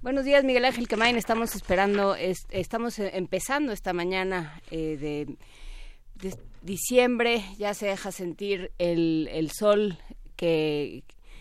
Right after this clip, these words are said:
que no calienta, nomás arrebata, dicen, dicen algunos, y también ya se empieza a,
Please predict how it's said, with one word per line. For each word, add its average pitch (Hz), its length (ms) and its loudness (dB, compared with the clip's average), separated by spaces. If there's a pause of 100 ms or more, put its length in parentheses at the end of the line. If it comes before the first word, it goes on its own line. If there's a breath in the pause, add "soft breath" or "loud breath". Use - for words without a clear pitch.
(240 soft breath)
que 156 160 0
no 185 240 4
calienta, 196 480 4
nomás 175 260 2
arrebata, 170 600 0
dicen, 156 640 -4
dicen 160 320 -6
algunos, 160 480 -2
y 170 60 -2
también 165 540 4
ya 160 140 2
se 170 140 -4
empieza 165 600 -4
a, 151 400 -6